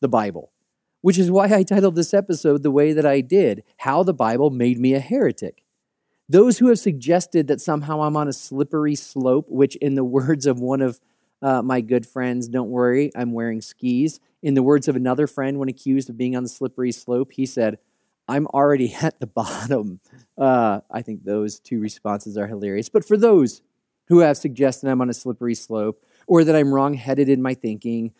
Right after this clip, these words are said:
or that I'm dangerous because I'm leading people astray, or that I am, in their estimation, a heretic, uh,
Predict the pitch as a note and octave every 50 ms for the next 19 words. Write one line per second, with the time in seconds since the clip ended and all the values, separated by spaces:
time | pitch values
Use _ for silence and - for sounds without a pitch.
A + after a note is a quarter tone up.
0 | _ _ _ - D3+ C#3 B2+ C3 C#3 C3+ C#3 C#3 C3+ C#3 C3+ B2+ A#2 C#3 C#3 C#3
1 | C#3+ C#3 B2 C#3+ C#3 C3+ - - A2+ D3 C3+ A#2 B2+ B2 B2+ C3 C3 B2+ C3 B2
2 | A#2+ C3 B2 - B2+ A#2+ B2 A#2+ - - - - A#2+ A#2 A2+ A#2 A#2 A#2 A#2 A2+
3 | _ _ _ _ _ _ - D#3+ D3 D3+ D3+ D3 C#3 C#3+ C#3 C3+ C3+ C3+ - -
4 | D3 D3 D3+ D#3+ D#3+ C#3+ C#3 C#3+ C#3+ C#3+ D3 - - E3 C#3 B2 A#2 A#2+ A#2 -
5 | C3+ A#2+ A#2 - - D#3 C#3+ A#2 - - - F#3+ G3 G3+ D#3+ B2 - - - A#2+
6 | D3 - - _ _ _ _ _ _ _ _ _ _ _ - C#3 C3 B2+ B2+